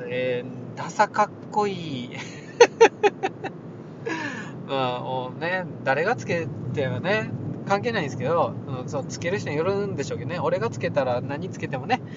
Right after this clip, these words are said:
あれな感じになるかもしんないんですけどね。うん。それの、なんかすごい、ちょうどいいサイズの感じのウエストバッグが、ワークマンにあるっていうんで、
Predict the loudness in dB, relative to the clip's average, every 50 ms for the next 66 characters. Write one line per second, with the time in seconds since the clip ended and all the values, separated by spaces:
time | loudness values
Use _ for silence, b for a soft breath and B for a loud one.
0 | B B B B 2 2 2 2 0 0 -2 -2 -2 -2 -6 -4 -4 -4 -4 -6
1 | -8 -6 -6 -4 2 4 4 4 6 4 2 0 0 -2 0 0 2 4 2 2
2 | 2 -2 B B B B B B -8 -4 -4 -4 -4 -4 -10 -14 -8 2 6 6
3 | 6 6 4 -2 -6 -4 -2 -2 0 2 4 4 4 4 2 0 -2 -2 -2 -2
4 | -4 -4 0 0 2 2 0 -2 -6 -14 -14 -14 -14 -8 -8 -2 0 2 2 2
5 | 2 2 0 0 -2 0 2 0 2 0 -2 -4 -2 0 0 0 0 -4 -6 -4
6 | -2 -2 -2 -4 -4 -8 B B B B B B B B B B -14 -8 -6 -4
7 | 0 0 0 0 0 -4 0 2 2 2 2 0 -10 -6 -2 0 2 4 4 4
8 | 4 2 -2 -8 -12 -10 -2 4 8 8 8 8 6 0 -8 -8 -8 -8 -8 -10
9 | -12 -14 -14 -14 -14 -14 -14 -14 -14 -14 -14 -12 -8 -6 -6 -2 0 -2 -2 -2
10 | -6 -10 -8 -8 -8 -8 -10 -10 -8 -6 -4 -4 -4 -4